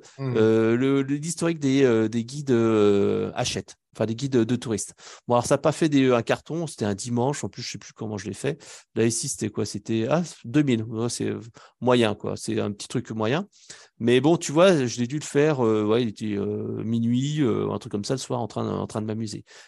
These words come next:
Speaker 2: Mais en fait, ça a permis comme ça d'animer un compte sur les réseaux sociaux avec des résultats qui sont pas dégueux, quoi. Deux mille cinq cents, c'est, euh, bon, on va, c'est une publication moyenne, quoi. Mais, euh, voilà, ça, ça m'a pris, euh, j'ai vu la vidéo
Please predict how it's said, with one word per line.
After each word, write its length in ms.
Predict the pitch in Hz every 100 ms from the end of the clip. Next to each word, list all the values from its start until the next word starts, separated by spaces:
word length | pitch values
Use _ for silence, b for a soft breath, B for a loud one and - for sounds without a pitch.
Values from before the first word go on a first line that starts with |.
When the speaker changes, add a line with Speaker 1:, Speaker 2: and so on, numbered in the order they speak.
| B
Speaker 2:
Mais 100 | 107
en 80 | 113
fait, 300 | 190 202 -
ça 260 | - - 123
a 40 |
permis 400 | - 147 143 190
comme 140 | 143
ça 160 | 131 151
d'animer 340 | 135 139 156
un 60 | 143
compte 180 | 139 156
sur 140 | 147
les 60 | 127
réseaux 220 | 120 123
sociaux 280 | 117 117 190
avec 100 | 160
des 100 | 139
résultats 380 | 135 143 170 214
qui 120 | -
sont 260 | - 170 160 B B -
pas 120 | 151
dégueux, 300 | 147 165 202
quoi. 420 | 196 135 123 107 107 B _
Deux 160 | 104 131
mille 140 | 147
cinq 180 | 143 147
cents, 240 | 135 170 185
c'est, 220 | - 131
euh, 220 | 131 113
bon, 180 | 104 98
on 80 | 101
va, 120 | 104
c'est 100 | -
une 80 | 104
publication 480 | 113 120 120 -
moyenne, 320 | 123 139 160 156
quoi. 180 | 117
Mais, 220 | 110 95 95
euh, 160 | 90 - B B
voilà, 160 | - 123
ça, 160 | - -
ça 160 | 117
m'a 140 | 117 113
pris, 340 | - 160 160
euh, 100 | 123 - B B
j'ai 160 | -
vu 120 | 117 165
la 120 | 151
vidéo 500 | 143 135 135 190